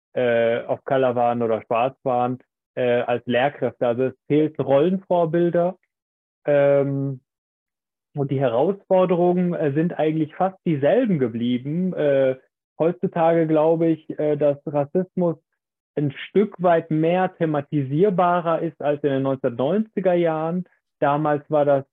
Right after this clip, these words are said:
äh, nicht gängig, dass beispielsweise, äh, Lehrkräfte sich fortgebildet haben zum Thema Rassismus oder Diversität. Heutzutage gibt es eine stärkere Offenheit dem gegenüber, nicht an allen Schulen, aber an vielen Schulen. Ich würde sagen, das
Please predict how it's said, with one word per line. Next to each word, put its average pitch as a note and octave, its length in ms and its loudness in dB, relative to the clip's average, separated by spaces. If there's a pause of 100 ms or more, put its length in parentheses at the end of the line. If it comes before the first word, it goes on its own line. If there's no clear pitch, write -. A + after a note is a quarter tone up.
äh, C#3 440 2
nicht D#3+ 340 -2
gängig, D#3+ 380 0
dass D3+ 180 -2
beispielsweise, C#3 920 0
äh, C3+ 160 2
Lehrkräfte C#3+ 600 -2
sich B2+ 140 -6
fortgebildet D3 640 0
haben C3+ 400 -2 (360)
zum C3 160 -2
Thema C3+ 260 0
Rassismus C#3 680 -4
oder A#2+ 260 -2
Diversität. B2 760 -2 (320)
Heutzutage D3 880 0 (300)
gibt F#3 260 -2
es D3+ 140 0 (100)
eine C#3 300 -2
stärkere C#3+ 500 0
Offenheit F3+ 640 -2
dem E3+ 240 0
gegenüber, E3+ 460 0
nicht D3+ 160 -4
an C#3 120 0
allen F#3 380 0
Schulen, F#3 340 -2
aber C#3 140 0
an C3 140 -2
vielen F#3+ 400 -2
Schulen. F#3+ 400 0
Ich - 340 -20
würde C#3+ 140 -2
sagen, C#3+ 260 0
das C#3 140 -2